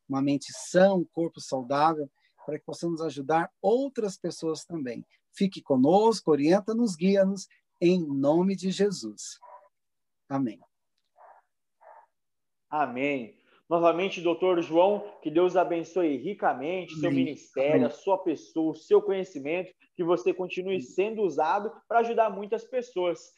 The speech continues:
Speaker 2: Se você quer ter acesso a algum material, ficou alguma dúvida que não foi sanada, fique à vontade, mande mensagem pra Flávia, que ela vai fazer essa ponte.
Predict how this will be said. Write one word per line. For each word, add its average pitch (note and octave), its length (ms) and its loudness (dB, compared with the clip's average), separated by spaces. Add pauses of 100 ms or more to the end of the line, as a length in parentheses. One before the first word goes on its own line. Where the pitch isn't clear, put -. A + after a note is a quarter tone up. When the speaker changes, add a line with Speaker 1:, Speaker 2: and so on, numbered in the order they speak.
(200)
Speaker 2:
Se - 140 -12
você A3 260 2
quer A3 160 0
ter G#3 200 0
acesso F3+ 480 -2
a D#3+ 40 0
algum D#3 120 -8
material, C#3+ 880 -2
ficou G3 240 2
alguma F3+ 380 2
dúvida D#3+ 360 0
que E3+ 140 -10
não F#3 160 -8
foi F#3 180 -6
sanada, E3+ 640 -8 (220)
fique B3 180 -2
à A#3 40 4
vontade, G#3 540 -2 (200)
mande F#3+ 260 -6
mensagem F3 440 -6
pra D3 200 -8
Flávia, D#3+ 440 -4 (120)
que F3 60 -4
ela E3 120 2
vai D#3 140 -2
fazer C#3+ 320 -8
essa D3 280 -10
ponte. - 480 -12